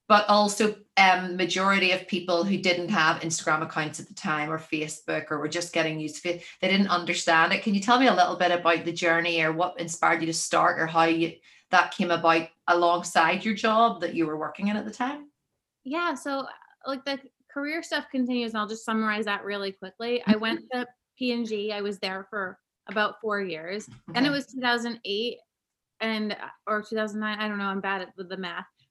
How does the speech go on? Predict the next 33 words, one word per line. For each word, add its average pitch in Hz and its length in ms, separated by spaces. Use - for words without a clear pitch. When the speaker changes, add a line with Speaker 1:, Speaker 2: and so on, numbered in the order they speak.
Speaker 2:
And 214 180
I 208 80
was 220 220
laid 214 200
off - 300
in 214 180
the, 202 180
um, 190 500
during 202 240
the 185 80
recession 196 480
here. - 360
Speaker 1:
Mm-hmm. 196 180
Speaker 2:
So, 240 340
um, 214 480
then 247 160
I 277 80
went 247 160
to 214 40
Coty, 220 380
which 196 140
was 202 100
another 208 500
big 196 120
marketing 185 440
company. 175 580
And 208 400
I 233 260
just 285 180
had 190 380
this 185 240
boss 165 500
that, 170 280